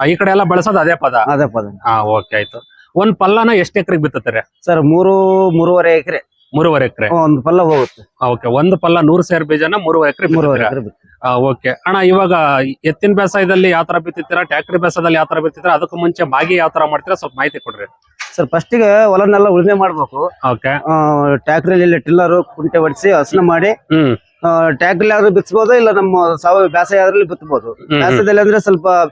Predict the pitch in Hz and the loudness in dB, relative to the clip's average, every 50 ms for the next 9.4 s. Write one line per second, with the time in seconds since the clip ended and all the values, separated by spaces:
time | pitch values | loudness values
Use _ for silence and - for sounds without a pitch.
0 | _ _ _ _ _ _ _ - - 156 151 190 196 175 208 185 - 175 175 185 | _ _ _ _ _ _ _ -12 -4 0 0 2 2 2 2 0 0 0 0 2
1 | 220 214 196 170 147 139 - - 151 175 208 220 - - 131 120 - - 131 143 | 2 2 2 2 0 0 0 0 0 0 0 -2 -2 -2 -2 -2 -2 -2 -4 -4
2 | 147 - 165 175 151 - 190 196 175 190 202 180 202 165 185 214 202 202 202 202 | -2 0 0 0 0 2 0 0 2 0 0 0 0 0 0 0 2 2 2 2
3 | 196 196 196 208 226 208 - 196 175 147 175 170 156 151 196 196 185 139 165 175 | 2 2 2 2 0 0 0 -2 -2 0 -2 -2 0 2 2 2 2 2 0 -2
4 | 180 - - 180 165 135 123 - - 127 147 - 139 151 139 160 151 139 127 - | -2 0 0 0 0 0 0 -2 -2 -2 -2 -2 -2 -2 -2 -2 -2 -2 -2 -2
5 | - 127 113 110 110 107 - - - 143 117 131 139 170 190 - - - 127 123 | -2 -2 0 0 0 0 0 0 -2 0 0 -2 -2 -2 -2 -4 -6 -4 -2 -2
6 | 113 - - 113 110 110 - - 127 123 107 104 101 180 175 190 208 233 240 226 | -2 -2 -2 -4 -4 -2 -2 -4 -2 -2 0 0 2 2 2 4 4 4 4 4
7 | 220 214 214 220 214 202 185 156 151 - - 220 - - 247 233 208 196 190 214 | 2 2 2 4 4 2 2 0 -4 -8 -8 -6 -2 0 2 2 2 2 2 2
8 | 196 170 - 147 180 165 151 143 127 117 - - - - - - - - 123 123 | 0 0 0 0 0 0 2 0 0 -2 -4 -8 -12 -14 -14 -16 -10 -6 -4 -2
9 | 117 110 104 110 107 101 95 98 | 0 0 0 0 -2 -2 -4 -8